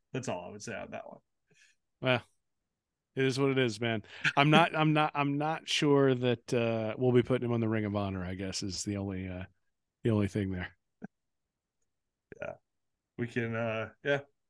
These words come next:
Speaker 1: All right. Any final words, Will, before we head out?
Speaker 2: Nah, just again,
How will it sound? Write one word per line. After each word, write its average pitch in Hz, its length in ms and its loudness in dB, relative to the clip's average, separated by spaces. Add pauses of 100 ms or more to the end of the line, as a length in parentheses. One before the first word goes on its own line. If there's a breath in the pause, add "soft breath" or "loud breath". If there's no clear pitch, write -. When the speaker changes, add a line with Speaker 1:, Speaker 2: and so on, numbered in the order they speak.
(140)
Speaker 1:
All 120 60 -4
right. 127 260 -2 (720)
Any 156 140 -2
final 170 320 4
words, 147 300 2
Will, 107 340 -6
before 120 240 -6
we 110 100 -2
head 107 140 -6
out? 92 160 -10 (480)
Speaker 2:
Nah, 247 300 10
just 165 200 4
again, 175 360 12